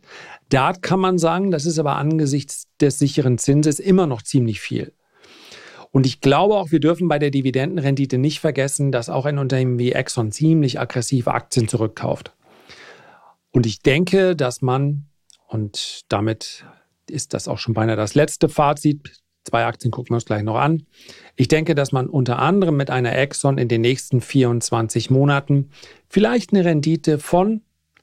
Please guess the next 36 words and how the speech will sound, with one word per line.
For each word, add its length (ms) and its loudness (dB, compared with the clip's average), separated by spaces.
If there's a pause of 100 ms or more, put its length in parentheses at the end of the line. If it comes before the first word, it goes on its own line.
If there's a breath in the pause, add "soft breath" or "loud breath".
(140)
fünfundzwanzig, 800 0
dreißig, 540 0
vielleicht 240 2
auch 80 -4
vierzig 480 0
Prozent 440 0
einfährt. 640 0 (400 soft breath)
Wenn 640 -2 (220)
der 160 2
Ölpreis 400 2
komplett 340 0
durch 100 2
die 120 -2
Decke 300 2
geht, 280 0 (500)
dann 220 0
deutlich 420 0
mehr. 300 0 (380)
Aber 120 2
das 80 0
ist 80 -10
doch 80 0
ganz 160 0
hervorragend. 420 0
Das 80 -8
sind 160 0
zweistellige 640 0
Jahresrenditen. 1000 -2 (440 loud breath)
Da 100 4
muss 160 4
man 140 2
ja 80 2
nun 100 4
nicht 140 2
enttäuscht 560 0
sein. 400 0